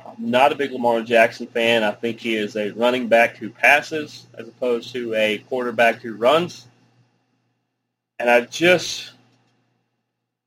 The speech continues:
I don't have enough faith in that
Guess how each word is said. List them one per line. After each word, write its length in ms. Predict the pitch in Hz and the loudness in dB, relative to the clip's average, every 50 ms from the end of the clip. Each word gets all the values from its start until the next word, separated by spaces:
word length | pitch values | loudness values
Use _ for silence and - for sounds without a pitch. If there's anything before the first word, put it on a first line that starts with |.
| _ _ _ _ _ _ _ _ _ _ _ _ _ _ - | _ _ _ _ _ _ _ _ _ _ _ _ _ _ -10
I 80 | 123 120 | -6 -2
don't 240 | 131 143 147 143 | -2 -2 0 0
have 140 | 151 143 139 | 0 -2 0
enough 280 | 135 135 135 131 - _ | -2 -2 -2 -4 -2 _
faith 300 | - 131 127 123 120 - | 0 2 2 0 -2 -6
in 140 | 120 113 110 | -10 -8 -2
that 340 | 113 110 110 110 110 - | 0 2 2 2 0 -2